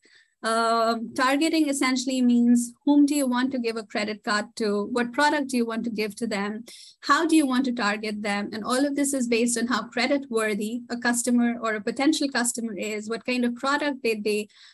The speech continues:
uh, might be inclined to use, what their responsiveness would be. For example, would they be more responsive to a premium product, a rewards product, or a mass market product,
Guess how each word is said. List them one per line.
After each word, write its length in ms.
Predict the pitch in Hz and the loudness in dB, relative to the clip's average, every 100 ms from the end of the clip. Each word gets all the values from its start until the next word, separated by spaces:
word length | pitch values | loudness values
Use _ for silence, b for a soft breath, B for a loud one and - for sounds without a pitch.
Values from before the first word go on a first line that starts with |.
| B | B
uh, 280 | 220 220 220 226 | -6 -2 -2 0
might 300 | 240 226 220 | 0 0 0
be 140 | 233 | -4
inclined 460 | 220 214 214 220 220 | -4 -4 -4 -4 -4
to 100 | 233 | -4
use, 400 | 208 214 214 208 | -4 -6 -8 -6
what 180 | 233 233 | -6 -4
their 120 | 220 | -4
responsiveness 840 | 220 - 254 311 330 285 247 269 | -2 -2 2 0 2 0 0 -2
would 200 | 220 214 | -4 -4
be. 180 | 208 220 | -4 -8
For 160 | 233 233 | -4 -4
example, 480 | 214 220 220 214 208 | -2 -2 -4 -4 -4
would 160 | 208 208 | -4 -4
they 100 | 214 | -4
be 140 | 214 | -4
more 180 | 214 208 | -4 -4
responsive 560 | 208 196 208 208 214 | -6 -6 -6 -6 -8
to 160 | 196 220 | -8 -8
a 80 | 214 | -8
premium 480 | - 277 277 277 269 | -6 0 2 2 0
product, 540 | 277 269 277 277 277 | 0 0 0 -4 -6
a 80 | 214 | -6
rewards 440 | 208 208 240 240 | -4 -4 -6 -6
product, 580 | - 269 262 262 262 262 | -6 -2 -2 0 -4 -6
or 140 | 220 208 | -6 -4
a 40 | |
mass 320 | 214 214 - | -4 -6 -6
market 380 | 233 220 240 262 | -6 -6 -4 -4
product, 520 | 262 262 262 269 262 | -2 -2 0 -2 -4